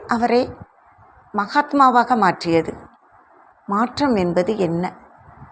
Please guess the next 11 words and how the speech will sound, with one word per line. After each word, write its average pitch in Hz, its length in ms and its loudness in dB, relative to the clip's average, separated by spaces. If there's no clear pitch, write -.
மாற்றம் 262 540 -2
என்பது 185 680 0
முன்பிருந்த 269 560 -2
நிலையிலிருந்து 185 800 -2
மாறுபட்ட 214 880 -2
நல்ல 254 420 -4
நிலையை 196 580 0
பற்றிக்கொள்வது. 175 680 -6
மகத்தான 330 640 0
செயல்கள் 196 420 2
எல்லாம் 208 800 0